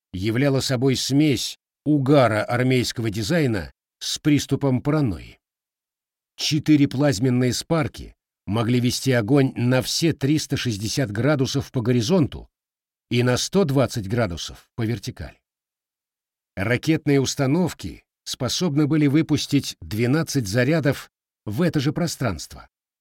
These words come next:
а кормовой торпедный аппарат был способен серьёзно удивить любого преследователя. С учётом скорости, которую способна была развивать эта машина,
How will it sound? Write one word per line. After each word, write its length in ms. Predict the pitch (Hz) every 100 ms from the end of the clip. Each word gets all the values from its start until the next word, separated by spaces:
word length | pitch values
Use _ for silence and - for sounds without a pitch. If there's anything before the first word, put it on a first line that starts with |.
| _
а 120 | 107 113
кормовой 480 | 123 123 127 147
торпедный 560 | - 127 - 147 107 120
аппарат 520 | 107 117 156 180 - _ _ _
был 240 | 87 131
способен 580 | 127 - 123 - 135 131
серьёзно 680 | - 175 175 180 143 90 110
удивить 560 | 110 107 139 143 - - _
любого 580 | 120 185 165 131 113 117
преследователя. 840 | 135 - - 101 - 64 - - - _ _ _ _ _ _ _ _ _
С 140 | - 131
учётом 400 | 131 196 196 160
скорости, 720 | - 135 120 110 - 135 110 _ _ _ _
которую 420 | - 120 131 127
способна 580 | 117 - 120 147 113 123
была 320 | 113 123 123 -
развивать 680 | 113 131 95 139 131 110 -
эта 220 | 117 107
машина, 520 | 107 107 170 139 -